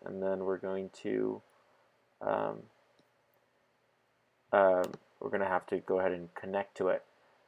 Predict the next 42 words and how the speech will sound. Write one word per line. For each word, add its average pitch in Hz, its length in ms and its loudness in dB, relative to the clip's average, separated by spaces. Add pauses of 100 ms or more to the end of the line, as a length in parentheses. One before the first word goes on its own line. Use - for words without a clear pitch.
(160)
Uh, 98 140 8
the 95 120 2
first 117 300 2
thing 113 120 2
we're 101 140 6
gonna 95 160 2
have 92 200 -2
to - 20 0
do 95 180 -2
now 98 460 -2 (840)
is, 95 500 8
um, 92 280 2 (280)
make 107 240 2
sure 104 460 4 (100)
everything 107 300 4
starts - 360 -2
up. 113 320 4
And 98 200 -10 (160)
before 110 380 4
we 104 100 4
had 95 80 4
an - 160 0
issue 139 320 2
with 98 100 -2
starting 92 340 -2
up, 98 220 -2 (420)
we're 101 100 -8
starting 104 220 4
up, 98 140 4
uh, 92 340 2
like, - 140 -8
MySQL, 98 760 2
starting 92 220 -2
up 90 160 -2 (100)
Apache, 98 560 -2 (480)
simply - 280 -4
'cause - 220 -2
sudo 117 380 4
didn't 92 220 0
work, 92 360 0
and 92 120 -8
it's, - 300 -12